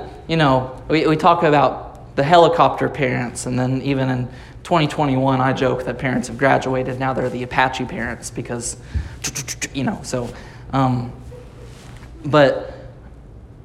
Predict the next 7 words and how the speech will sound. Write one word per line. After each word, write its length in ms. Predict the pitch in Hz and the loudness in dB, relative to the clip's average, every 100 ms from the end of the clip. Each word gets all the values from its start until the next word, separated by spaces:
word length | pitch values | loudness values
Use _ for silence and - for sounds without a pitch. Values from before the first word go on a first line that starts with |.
| - - - - - | -20 -18 -18 -18 -4
God's 500 | 165 196 269 220 - - - - - - - - - - - - - | 4 8 8 6 0 -8 -14 -18 -18 -18 -18 -18 -18 -18 -18 -18 -4
presence 800 | - 247 208 185 156 - - - - | 6 8 8 4 2 -2 -6 -8 -2
in 140 | 202 | 4
our 140 | 180 160 | 6 6
midst 460 | 175 233 254 - | 6 6 4 2
is 120 | 190 | 2
a, 300 | 156 - - | 4 2 -2